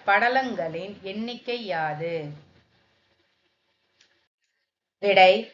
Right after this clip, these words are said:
ஆப்ஷன் ஏ, எட்டு. ராவண காவியத்தில் உள்ள படலங்களின் எண்ணிக்கை யாது? விடை ஆப்ஷன் ஏ,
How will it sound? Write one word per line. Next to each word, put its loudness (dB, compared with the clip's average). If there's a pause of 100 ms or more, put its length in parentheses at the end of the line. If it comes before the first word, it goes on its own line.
(160)
ஆப்ஷன் -2
ஏ, -10
எட்டு. -12 (3000)
ராவண 8
காவியத்தில் -4
உள்ள -10
படலங்களின் -4
எண்ணிக்கை -10
யாது? -8 (2250)
விடை 4 (220)
ஆப்ஷன் -4
ஏ, -8